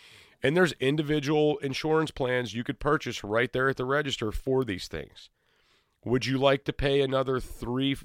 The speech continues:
dollars and forty-nine cents to insure your product for the next two years?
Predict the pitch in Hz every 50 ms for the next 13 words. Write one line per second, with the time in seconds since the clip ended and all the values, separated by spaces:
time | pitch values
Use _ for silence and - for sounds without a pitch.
0 | - 127 123 123 123 127 127 127 127 123 113 127 113 - - 113 113 123 123 127
1 | 131 135 143 143 - - 120 117 120 120 - - - - - - - - _ _
2 | _ - - 131 123 123 123 - - 131 117 117 127 135 - - - 123 120 120
3 | 120 127 - - - 113 113 113 113 117 113 - - - 123 113 107 95 85 -
4 | -